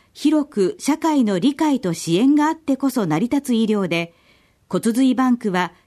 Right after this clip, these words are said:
移植が必要な患者さんとドナーをつなぐ公的事業です。十八歳から五十四歳までドナー登録ができますが、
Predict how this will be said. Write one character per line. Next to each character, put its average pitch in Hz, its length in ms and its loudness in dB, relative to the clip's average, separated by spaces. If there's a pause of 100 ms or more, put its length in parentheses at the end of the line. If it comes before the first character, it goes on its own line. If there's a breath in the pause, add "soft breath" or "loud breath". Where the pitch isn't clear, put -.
移 180 100 -4
植 294 300 0
が 302 120 2
必 277 280 -4
要 269 200 2
な 240 180 2
患 214 280 0
者 233 120 -2
さ 226 180 -2
ん 220 80 0
と 208 200 -4
ド 262 160 2
ナ 302 240 4
ー - 20 -2
を 185 80 -2
つ 170 140 -8
な 185 140 0
ぐ 175 220 -2 (200 soft breath)
公 190 260 0
的 330 260 0
事 302 140 0
業 247 200 0
で 170 160 -2
す。 - 160 -20 (1200)
十 262 200 2
八 349 180 -2
歳 285 300 -2
か 208 140 -4
ら 175 120 -2
五 151 160 -4
十 277 220 0
四 330 220 2
歳 277 240 0
ま 220 140 0
で 185 160 -2
ド 156 120 -2
ナ 208 120 2
ー - 20 2 (100)
登 302 200 0
録 247 220 -2
が 196 120 -2
で 170 100 -2
き 208 120 -6
ま 220 100 0
す - 100 -10
が、 180 220 -4